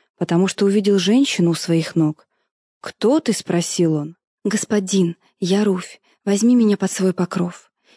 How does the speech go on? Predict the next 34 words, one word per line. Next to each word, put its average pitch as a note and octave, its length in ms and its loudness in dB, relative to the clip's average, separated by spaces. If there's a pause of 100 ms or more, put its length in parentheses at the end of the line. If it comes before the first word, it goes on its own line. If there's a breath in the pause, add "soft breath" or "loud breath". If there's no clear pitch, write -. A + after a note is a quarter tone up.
Я G3+ 220 2
знаю, G#3 240 2
что - 160 -4
ты G3+ 100 -2
нам G3+ 160 2
родственник, G3+ 720 -2 (320 soft breath)
ты G3+ 120 0
можешь G3+ 300 2
восстановить G3 680 0
род G3 260 0
моего F#3+ 220 2
покойного G3 560 0
мужа». F3+ 420 0 (720)
«Пусть F3+ 240 0
благословит G3 800 0
тебя G#3+ 360 2
Вечный, F#3 760 0
дочь F#3+ 360 0
моя. D#3 360 0 (480)
То, F#3 160 0
что - 220 -4
ты G3+ 140 0
не G3 140 4
осталась G3+ 560 0
в - 80 -10
своей G3 380 0
стране F#3+ 460 2
и F#3+ 40 -2
пошла F#3 380 -2
с - 140 -4
Наоми, F#3 560 2 (320)
это F3 260 -2
доброе F#3 460 0
дело. D#3+ 380 -6